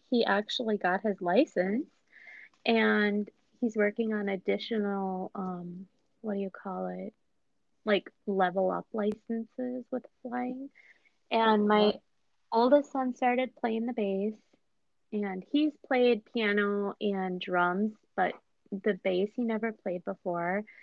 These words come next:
Speaker 1: And so I feel like everybody in our family kind of started new hobbies since the pandemic, which I think it's super good to try something new because I think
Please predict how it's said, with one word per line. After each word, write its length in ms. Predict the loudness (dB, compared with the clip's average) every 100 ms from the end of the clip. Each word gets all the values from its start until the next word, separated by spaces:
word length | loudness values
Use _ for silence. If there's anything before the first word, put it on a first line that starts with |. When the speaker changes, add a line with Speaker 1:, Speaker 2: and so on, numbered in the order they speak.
| -20 -20 _ _ _ _ 2
Speaker 1:
And 420 | 4 6 2 0
so 80 | 0
I 180 | 2 2
feel 260 | 0 0
like 240 | 0 -2 -2
everybody 520 | 0 2 0 0 -2
in 100 | -2
our 160 | -2 -2 -2
family 360 | -4 -2 -4 -6 -6
kind 200 | -4 -4
of 140 | -6
started 560 | -8 -4 -2 -2 -4 -4
new 260 | 0 0 0 -4
hobbies 560 | -6 -4 -4 -4 -8 -12 _ _ _ _ -20 _ _
since 280 | -4 -2 -4 _ -10
the 60 |
pandemic, 640 | -6 -4 -4 -4 -4 -4 -6 -14 _ -20 _ _ _ 0
which 480 | 2 2 0 -8 -12 _ _ -2
I 40 | 2
think 140 | 4
it's 200 | 2 2
super 280 | -2 0 0
good 260 | 4 2 2
to 80 |
try 280 | -2 2 2
something 400 | 2 -2 0 0
new 180 | 2 0
because 340 | 0 -4 -4
I 160 | -2 -2 -2
think 300 | -2 -2